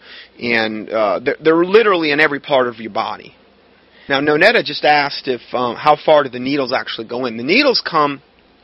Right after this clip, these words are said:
the ones that I used, I believe from Korea, and they were, um, they came in little cardboard packages, and each needle was, uh, would come in its own little, um, uh,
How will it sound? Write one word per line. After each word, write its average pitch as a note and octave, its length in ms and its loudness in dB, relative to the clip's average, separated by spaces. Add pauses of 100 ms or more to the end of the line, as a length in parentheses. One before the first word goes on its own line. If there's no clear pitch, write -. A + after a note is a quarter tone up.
(260)
the D3+ 80 -10
ones C#3+ 200 -4
that C3+ 100 2
I D3 140 4
used, B2 480 -6 (320)
I - 40 -20
believe D#3 220 -6
from C#3+ 160 -10
Korea, B2 600 -4 (560)
and C3+ 160 0
they D3 160 6
were, C3 480 0
um, A2 480 -6 (640)
they C#3 140 2
came F3 220 0
in E3 260 -2
little E3+ 260 0 (720)
cardboard E3+ 440 2
packages, C#3 680 -4 (480)
and C#3+ 320 4
each F3+ 360 -2
needle D#3 500 0 (880)
was, C3 480 -2
uh, A#2 260 0
would B2+ 240 -8
come D3+ 300 0
in B2+ 80 0
its B2+ 160 -4
own C#3+ 220 0
little, C3 320 0
um, G#2+ 340 -10 (760)
uh, - 220 -16